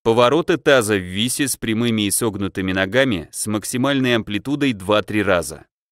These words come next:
Поднимание ног в висе, согнутых и по мере укрепления мышц живота прямых.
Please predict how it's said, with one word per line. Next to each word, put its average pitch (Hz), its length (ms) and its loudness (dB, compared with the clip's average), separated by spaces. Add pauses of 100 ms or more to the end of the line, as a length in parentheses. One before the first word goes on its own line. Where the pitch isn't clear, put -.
(680)
Поднимание 127 680 2
ног 135 240 0
в 101 40 -8
висе, 92 520 -4
согнутых 139 680 -2
и 117 60 -2
по 107 180 2
мере 104 240 2
укрепления 98 680 0
мышц 101 420 -4
живота 98 580 0
прямых. 113 560 -4